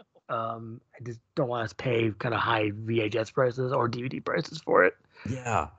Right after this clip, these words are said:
Speaker 1: Like, I'm willing to pay maybe twenty, but not even that. Maybe, like, five. <laughs>
Speaker 2: Yeah.
Speaker 1: Have you
Speaker 2: Uh,
Speaker 1: heard of
Speaker 2: it's
Speaker 1: that or seen it?
Speaker 2: No, I, I, I couldn't see if I could find it in here. I mean, that, 'cause that just sounds pretty amazing. Um,
Speaker 1: Yeah, it does. I always wanted to watch it. I
Speaker 2: he,
Speaker 1: just never had
Speaker 2: he
Speaker 1: the
Speaker 2: plays
Speaker 1: chance.
Speaker 2: Hank Holton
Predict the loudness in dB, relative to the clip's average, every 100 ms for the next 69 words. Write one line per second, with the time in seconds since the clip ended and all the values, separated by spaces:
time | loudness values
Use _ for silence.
0 | -16 0 2 4 6 10 12 10 8 4
1 | 2 0 -4 -4 2 2 4 0 0 4
2 | 6 6 4 2 -2 -4 -4 -4 -4 -4
3 | -6 -8 -10 -6 -2 2 2 2 -6 _
4 | _ _ -4 -2 -2 -2 -4 -6 -10 _
5 | _ _ _ _ _ _ _ _ _ _
6 | _ -2 6 8 10 10 10 6 4 2
7 | 0 -2 _ 8 12 12 12 8 6 6
8 | 6 8 8 8 6 6 4 6 4 0
9 | 2 4 6 6 4 4 2 2 6 6
10 | 6 6 4 4 4 4 0 2 2 0
11 | 0 2 4 4 6 6 4 0 2 4
12 | 6 8 8 8 6 4 4 6 6 4
13 | 2 2 4 4 2 2 2 2 -2 0
14 | 0 -2 6 6 6 4 2 2 6 6
15 | 6 0 -4